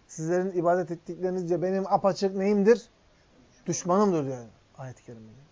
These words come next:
Benim apaçık bir düşmanımdır.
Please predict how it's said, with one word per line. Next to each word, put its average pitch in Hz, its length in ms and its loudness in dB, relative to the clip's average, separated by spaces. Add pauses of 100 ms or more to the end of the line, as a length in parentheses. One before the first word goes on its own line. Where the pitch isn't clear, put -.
(260)
Benim 160 280 -10
apaçık 165 560 -2
bir 214 200 2 (460)
düşmanımdır. 165 760 2